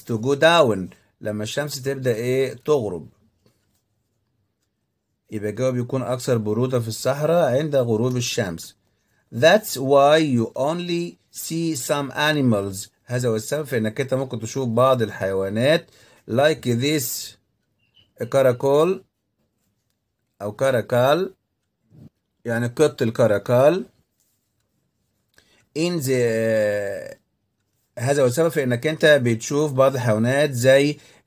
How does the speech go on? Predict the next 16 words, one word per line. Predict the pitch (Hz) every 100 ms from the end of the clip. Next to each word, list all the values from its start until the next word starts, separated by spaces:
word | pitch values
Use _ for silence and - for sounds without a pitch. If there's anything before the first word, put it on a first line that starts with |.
| 113
كراكال، | 147 147 135 135 135 147 190 233 _ _ -
آه، | 117 117
قط | 113 139 143
الكراكال. | 120 117 104 110 135 170 247 - _ _ _ _ _ _ _ _ _ _ -
آه، | 123 123 120 120 120 120 117 117 - _ _ _ _ _ -
يبقى | 131 127 123 123
السر | 120 160 165
في | 160
إنك | 147
أنت | 151
بتشوف | 143 127 147
قط | 139 120
الكراكال | 127 120 113 113 135 120
دوت | 127 151 185 196 - _ _ _ _ _ _ _ _ _ -
هو | 127 143 143
إن، | 120 135 143 143 139